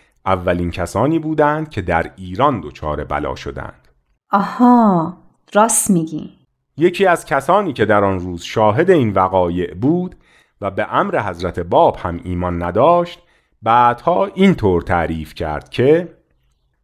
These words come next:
Speaker 1: من وقتی مقدس را تازیانه می‌زدند آنجا بودم. چندین مرتبه مأمورانی که او را تازیانه می‌زدند خسته شدند و جای خود را به مأموران دیگر دادند.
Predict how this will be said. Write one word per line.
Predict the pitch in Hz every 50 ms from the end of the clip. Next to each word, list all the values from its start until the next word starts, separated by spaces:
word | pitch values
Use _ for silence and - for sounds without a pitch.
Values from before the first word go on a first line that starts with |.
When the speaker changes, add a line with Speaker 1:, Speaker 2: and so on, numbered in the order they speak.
| _ _ _ -
Speaker 1:
من | 151 175 190 185
وقتی | 196 196 - - 202 190
مقدس | 185 165 139 127 123 117 113 143 180 190 - -
را | 135 113 107
تازیانه | - 110 101 101 92 95 104 98 92 92 95
می‌زدند | 92 92 92 87 87 92 90 113 127 143 147 147 147 151 151 - -
آنجا | 104 101 98 98 101 123 123
بودم. | 107 87 82 71 76 73 69 64 - - _ _ _ _ _ _ _ _ _ _ _ _ _ _ _ _ _ _ _ _ _
چندین | - - 127 127 127 135 175 208 208 202
مرتبه | 190 185 175 - - 170 156 156 160 156 151
مأمورانی | 143 127 117 110 104 101 101 101 95 101 127 151 160 127 101
که | 90 - 95
او | 90 90 90
را | 90 90 90
تازیانه | 87 - 101 92 90 87 85 90 90 85 85 87 87
می‌زدند | 85 87 85 82 85 82 80 101 117 131 135 135 135
خسته | - - - 92 - - - 170
شدند | 170 - 165 151 151 151 151 151 151 151 - _ _ _ _ _ _ _ _ _
و | 98 98
جای | 98 101 117 139 175 185 180 165
خود | - 160 151 143 139
را | 143 139 139
به | 131 120
مأموران | 104 95 92 90 87 87 85 80 92 101 107 107 107
دیگر | 104 101 92 87 85 113 123 120 107
دادند. | - 82 73 71 67 65 65 65 65 - _